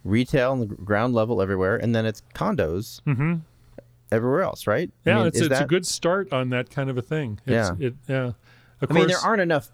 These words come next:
Speaker 1: apartments to support all that retail, so
Speaker 2: Not,
Speaker 1: people
Speaker 2: yeah.
Speaker 1: are,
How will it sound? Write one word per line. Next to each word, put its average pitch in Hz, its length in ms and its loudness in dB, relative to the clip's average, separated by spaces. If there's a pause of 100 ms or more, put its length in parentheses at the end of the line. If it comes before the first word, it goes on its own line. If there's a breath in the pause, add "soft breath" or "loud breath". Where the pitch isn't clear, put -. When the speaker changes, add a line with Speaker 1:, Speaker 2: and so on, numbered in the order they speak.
Speaker 1:
apartments 117 640 -2
to - 120 -4
support - 580 -2
all 104 140 2
that 87 200 0
retail, 110 400 -2
so - 140 0
Speaker 2:
Not, 147 160 4
Speaker 1:
people 127 180 2
Speaker 2:
yeah. 127 80 6
Speaker 1:
are, 95 180 0